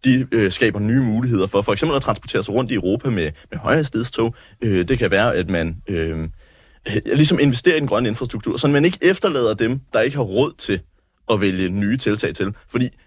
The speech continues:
de rige, de skal nok finde ud af det. Det har de altid gjort, og det skal nok gå fint for dem. Men vi skal jo bruge de her penge, vi tjener på, øh,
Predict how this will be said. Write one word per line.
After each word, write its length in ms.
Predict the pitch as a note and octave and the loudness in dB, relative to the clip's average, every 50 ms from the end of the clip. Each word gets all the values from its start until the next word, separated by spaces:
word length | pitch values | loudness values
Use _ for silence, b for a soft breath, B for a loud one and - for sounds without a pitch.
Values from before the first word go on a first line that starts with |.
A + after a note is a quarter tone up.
| _ - | _ -2
de 60 | B2+ A#2 | 0 2
rige, 160 | C#3 E3+ G#3 | 2 2 0
de 80 | G3 F#3+ | 0 -4
skal 180 | - - C#3+ C#3 | -6 -6 -2 0
nok 200 | D#3+ G#3 - - | 0 0 0 -2
finde 180 | - C#3+ A#2+ | -4 -4 -2
ud 60 | G2 | -2
af 80 | F2 D#2+ | -4 -4
det. 100 | G2+ - | -2 0
Det 80 | E3+ D#3+ | 0 2
har 100 | D#3+ D3 | 2 0
de 100 | E3 G3+ | 0 -2
altid 260 | G#3+ F3+ - C#3+ C#3 | -2 -4 -6 -4 0
gjort, 240 | D#3+ F3 D#3 - - b b b b | 2 2 2 0 -4 b b b b
og 60 | - | -4
det 80 | C#3+ | -2
skal 120 | - - D#3+ | 0 0 0
nok 160 | E3+ F3+ - | 0 0 0
gå 120 | - E3 | 0 0
fint 300 | D#3 - - E3+ - - | 0 -2 -8 -12 -8 -6
for 120 | - A2+ A#2+ | -4 -4 -4
dem. 100 | - C#3+ - b b b b | -4 -8 -14 b b b b
Men 180 | C3 C#3+ C3+ C3+ | 2 2 2 2
vi 40 | C#3+ | 2
skal 140 | C#3 - C#3 | 2 2 2
jo 40 | |
bruge 240 | B2+ - D#3 G3 A3+ | 2 2 2 2 2
de 40 | F#3+ | 2
her 80 | F#3 D#3+ | 0 0
penge, 220 | - D#3+ D#3 F3 | 0 -2 -4 -4
vi 60 | E3+ | -2
tjener 260 | - - E3+ D#3+ E3+ | -2 -2 -2 -2 -4
på, 320 | D#3 - - C#3 A#2 A#2 - | -4 -2 0 0 0 0 0
øh, 360 | A2 G#2+ F#2+ F2+ F#2 F#2 F#2+ | 0 2 2 2 2 0 -2